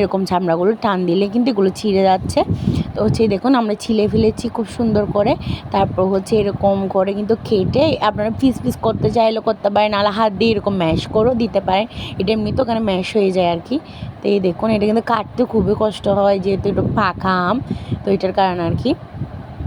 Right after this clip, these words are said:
তো এভাবে আমি হচ্ছে প্রত্যেক কয়টা আম এভাবে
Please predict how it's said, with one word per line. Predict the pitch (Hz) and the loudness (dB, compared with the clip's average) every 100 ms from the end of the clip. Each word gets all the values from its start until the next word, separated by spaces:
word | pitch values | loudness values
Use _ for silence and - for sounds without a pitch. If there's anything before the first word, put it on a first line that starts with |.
| - - - - - - - - - - - | -8 -8 -10 -10 -12 -14 -14 -12 -12 -12 -2
তো | 240 220 | 2 4
এভাবে | 196 190 202 226 208 | 4 2 2 2 2
আমি | 202 208 | 0 0
হচ্ছে | 214 254 - | 0 0 0
প্রত্যেক | 220 196 - 202 190 - | 0 -2 -2 -2 -2 0
কয়টা | 190 - 220 214 202 | 0 2 0 2 0
আম | 277 - - - - | 0 -4 -12 -8 0
এভাবে | 190 196 202 | 2 2 2